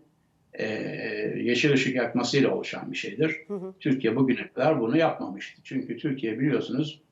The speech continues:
Speaker 1: Karadeniz'e çok önem verir. Karadeniz'in, e,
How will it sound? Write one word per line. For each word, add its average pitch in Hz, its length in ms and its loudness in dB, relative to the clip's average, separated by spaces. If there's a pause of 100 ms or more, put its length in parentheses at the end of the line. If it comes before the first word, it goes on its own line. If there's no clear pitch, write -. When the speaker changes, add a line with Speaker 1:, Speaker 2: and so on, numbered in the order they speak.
(340)
Speaker 1:
Karadeniz'e 120 460 2
çok - 240 -6
önem 131 320 6
verir. 127 380 2
Karadeniz'in, 113 720 -2
e, 104 520 -2